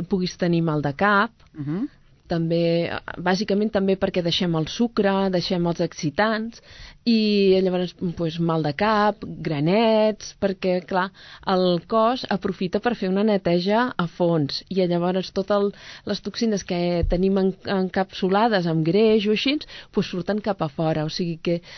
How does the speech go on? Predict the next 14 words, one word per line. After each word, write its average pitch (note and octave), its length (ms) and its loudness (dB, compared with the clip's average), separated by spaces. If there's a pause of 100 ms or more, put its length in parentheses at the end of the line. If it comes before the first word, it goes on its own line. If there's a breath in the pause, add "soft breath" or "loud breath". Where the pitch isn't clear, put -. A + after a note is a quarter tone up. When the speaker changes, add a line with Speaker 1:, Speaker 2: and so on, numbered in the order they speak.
(120 loud breath)
Speaker 1:
tots G3+ 240 -2
aquests A3 380 -4
símptomes B3+ 640 0 (260 loud breath)
són, G#3 640 0
són G3+ 280 -2
senyals G3+ 500 0
de A#3 120 -2
que G3 260 0 (340 loud breath)
s'està E3+ 520 -4
de-, G3 460 2
depurant. D#3 600 -2 (180)
Speaker 2:
Mhm. D#3+ 260 -8 (440 soft breath)
Speaker 1:
També, G3+ 600 2
eh, E3+ 680 0